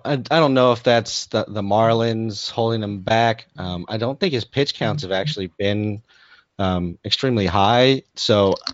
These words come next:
you know, I, I don't know if it's them kinda just not wanting him to get into the third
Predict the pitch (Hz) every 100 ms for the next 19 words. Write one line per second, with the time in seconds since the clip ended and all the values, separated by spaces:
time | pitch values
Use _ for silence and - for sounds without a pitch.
0 | _ 117 101 95 95 - 113 110 107 104
1 | 104 107 104 120 101 95 104 107 98 101
2 | 104 104 98 95 110 113 98 85 101 104
3 | 101 104 98 95 107 104 101